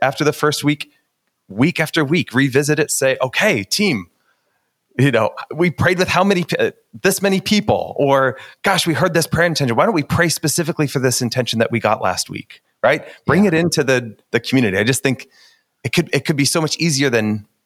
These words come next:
Speaker 1: we make it sometimes.
Speaker 2: So what I wanna say is be messy, be short, take the shortcut of saying, "You don't have to over-prepare for this." Be messy, be, let the Holy Spirit guide you, trust God, and have the courage.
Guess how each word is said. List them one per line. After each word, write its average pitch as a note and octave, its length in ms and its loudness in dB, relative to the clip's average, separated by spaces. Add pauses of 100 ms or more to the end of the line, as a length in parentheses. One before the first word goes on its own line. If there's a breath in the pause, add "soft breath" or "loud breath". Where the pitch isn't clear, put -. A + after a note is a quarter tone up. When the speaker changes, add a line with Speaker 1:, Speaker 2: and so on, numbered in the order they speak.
(140)
Speaker 1:
we B2 100 2
make B2 180 2
it - 120 -4
sometimes. - 500 -6 (540)
Speaker 2:
So - 160 -6
what C#3 120 2
I D3 60 2
wanna F#3 220 0
say B2+ 360 -2
is G#2+ 300 -4 (1120)
be C3 160 2
messy, C3+ 640 -2 (920)
be C3+ 140 0
short, - 420 0 (460)
take D#3 220 -2
the F3+ 80 2
shortcut D3+ 440 0
of G#2 80 -6
saying, A#2+ 260 -6
"You C3 120 -2
don't E3+ 120 2
have F#3 100 0
to - 160 -2
over-prepare E3 600 2
for D#3 140 -4
this." A#2 440 -2 (460 soft breath)
Be B2 140 0
messy, F3+ 720 0 (460)
be, A#2 300 -2
let C3+ 240 0
the C#3+ 60 2
Holy D#3+ 300 0
Spirit D3 400 -2
guide C#3 240 -2
you, D3+ 60 2
trust - 460 -2
God, C#3 260 0
and B2+ 100 -4
have B2 260 -4
the C#3+ 80 -4
courage. B2+ 640 0